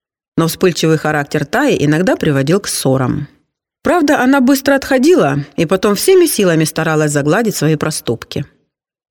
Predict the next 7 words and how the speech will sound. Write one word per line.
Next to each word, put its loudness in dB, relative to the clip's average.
Их 0
единственный 2
сын 0
Гена 2
пошел -2
в -4
отца. -6